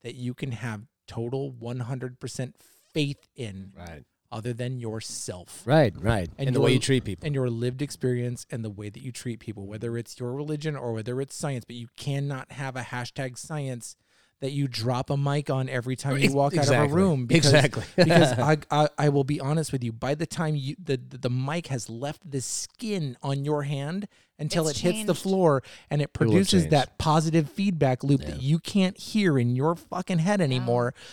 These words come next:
Speaker 1: the science has changed. And that requires faith. And if you can take the faith in that single thing that you've decided that you're going to put faith in and just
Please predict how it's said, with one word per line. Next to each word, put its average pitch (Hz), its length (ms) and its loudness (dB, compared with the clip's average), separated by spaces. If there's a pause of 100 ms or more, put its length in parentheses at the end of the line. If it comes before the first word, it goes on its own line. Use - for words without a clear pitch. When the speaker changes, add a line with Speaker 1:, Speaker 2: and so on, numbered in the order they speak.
(100)
Speaker 1:
the 147 100 0
science 147 480 -2 (200)
has 139 240 -4 (100)
changed. 123 640 0 (320)
And 139 160 0
that 123 220 0
requires 143 500 -2 (380)
faith. 107 420 -4
And 139 140 2
if - 100 -8
you 139 140 0
can 185 160 0
take 147 260 -4
the 117 60 -6 (340)
faith 139 300 0 (160)
in 123 240 -4 (180)
that 156 320 0 (240)
single 170 580 0
thing 147 540 -2 (320)
that 107 120 -8
you've 120 280 -2
decided 143 640 -2
that 113 100 -10
you're 123 160 -2
going 131 160 0
to 139 80 -2
put 156 160 -2
faith 156 340 -2
in 120 200 -2
and 123 160 -6
just - 340 -10